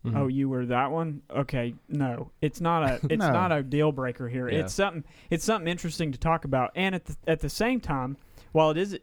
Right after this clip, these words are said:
Speaker 2: is important to, to have these conversations and to, to seek the truth,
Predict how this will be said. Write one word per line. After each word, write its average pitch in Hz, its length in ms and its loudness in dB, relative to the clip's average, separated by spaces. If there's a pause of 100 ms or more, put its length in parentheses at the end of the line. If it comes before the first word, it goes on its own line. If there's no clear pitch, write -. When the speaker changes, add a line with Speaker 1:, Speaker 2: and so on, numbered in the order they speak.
Speaker 2:
is 156 320 0
important 151 420 -2
to, 127 240 -4 (360)
to 147 120 -2
have 160 200 2
these 170 140 -2
conversations 151 760 -2
and 135 120 -4
to, - 220 -6 (200)
to 151 100 -4
seek 226 340 -2
the 147 80 -2
truth, 156 480 0